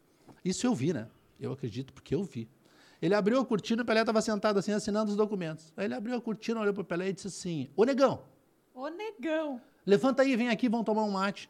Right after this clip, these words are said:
Speaker 2: Que legal.
Speaker 1: O Pelé olhou pra ele e disse assim, "Espera um pouquinho, Antônio, eu só vou assinar o último documento e vou aí com vocês." O Pelé assinou o documento, aí abriu a cortina, sentou ali e ficou quatro horas do plantão tomando chimarrão e falando só de futebol com a gente.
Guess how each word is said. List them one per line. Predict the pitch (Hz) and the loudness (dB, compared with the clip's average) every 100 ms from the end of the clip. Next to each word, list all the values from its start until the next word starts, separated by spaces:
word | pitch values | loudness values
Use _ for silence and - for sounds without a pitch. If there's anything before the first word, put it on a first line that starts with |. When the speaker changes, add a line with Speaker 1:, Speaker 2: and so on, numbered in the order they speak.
| - | -18
Speaker 2:
Que | 277 | -16
legal. | 233 190 | -14 -6
Speaker 1:
O | 180 | 2
Pelé | 190 208 | 4 6
olhou | 202 202 | 6 6
pra | 196 | 4
ele | 190 | 0
e | |
disse | 180 | 0
assim, | 170 | 2
"Espera | 254 277 | 4 4
um | |
pouquinho, | - 285 240 | 4 4 4
Antônio, | 254 233 | 4 4
eu | 202 | 4
só | 214 | 2
vou | 262 | 2
assinar | 240 240 240 | 2 0 0
o | |
último | 233 233 | 0 0
documento | 220 208 208 196 | 0 0 -2 -2
e | |
vou | 190 | -2
aí | 135 | -2
com | - | -6
vocês." | 110 - - _ _ - - - | -12 -14 -20 _ _ -20 -20 -14
O | - | -2
Pelé | 208 220 | 4 4
assinou | 220 214 208 | 4 2 4
o | |
documento, | 190 196 185 202 220 | 6 4 2 0 0
aí | 208 | 0
abriu | 208 196 196 | 0 2 2
a | 190 | 2
cortina, | 185 143 - 208 | -2 -6 -6 -4
sentou | 220 185 165 - 180 | -4 -6 -8 -4 -4
ali | 165 151 185 185 | -4 -6 -6 -8
e | |
ficou | - 175 180 175 _ | -8 -4 -4 -6 _
quatro | 247 247 202 | 0 2 4
horas | 185 165 | 4 2
do | 147 | 0
plantão | 151 131 113 147 | -4 -4 -4 -6
tomando | 151 170 147 135 | -6 -8 -8 -8
chimarrão | 143 131 156 | -8 -6 -6
e | |
falando | 151 151 151 | -6 -6 -6
só | - 220 | -4 -4
de | 185 | -2
futebol | 170 139 131 120 | -6 -6 -4 -4
com | 104 | -6
a | |
gente. | 92 | -14